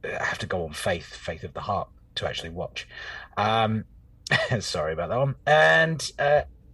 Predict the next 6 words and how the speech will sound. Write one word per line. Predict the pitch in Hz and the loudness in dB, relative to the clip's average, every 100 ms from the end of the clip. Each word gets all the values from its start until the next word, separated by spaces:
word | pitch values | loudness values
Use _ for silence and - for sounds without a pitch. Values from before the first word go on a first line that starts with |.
| - - - - | -20 -20 -18 2
that | 156 165 - | 6 6 2
is | 156 151 | -4 0
it | 180 - - | 0 0 -6
for | - 127 117 - | -4 2 2 0
recommendations. | 113 - 101 92 95 90 - 80 80 - | -8 -10 -10 -8 -6 -6 -8 -10 -10 -8
So, | - - 117 98 | -2 4 4 4